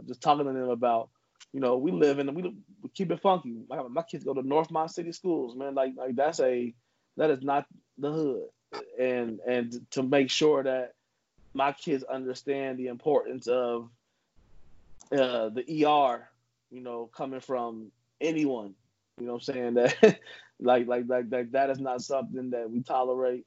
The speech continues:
That is not something that, you know, is acceptable that you should tolerate, especially coming from any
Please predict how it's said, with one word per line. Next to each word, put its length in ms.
That 160
is 80
not 180
something 480
that, 340
you 140
know, 140
is 100
acceptable 600
that 140
you 80
should 140
tolerate, 560
especially 460
coming 260
from 320
any 360